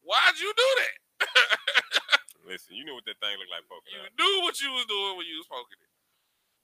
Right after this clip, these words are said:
Speaker 1: Um, let's see what else we got. Oh, that wasn't.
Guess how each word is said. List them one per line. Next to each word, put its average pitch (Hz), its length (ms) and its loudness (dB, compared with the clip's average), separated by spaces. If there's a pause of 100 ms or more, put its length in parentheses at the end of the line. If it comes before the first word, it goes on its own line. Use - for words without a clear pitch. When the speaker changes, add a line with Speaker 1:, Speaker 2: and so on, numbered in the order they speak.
(120)
Speaker 1:
Um, 110 580 -4 (1300)
let's 107 180 -12
see 87 160 -20
what 87 160 -20
else - 140 -20
we - 160 -20
got. 78 200 -20 (360)
Oh, 113 80 -6
that 117 100 -4
wasn't. 120 380 -10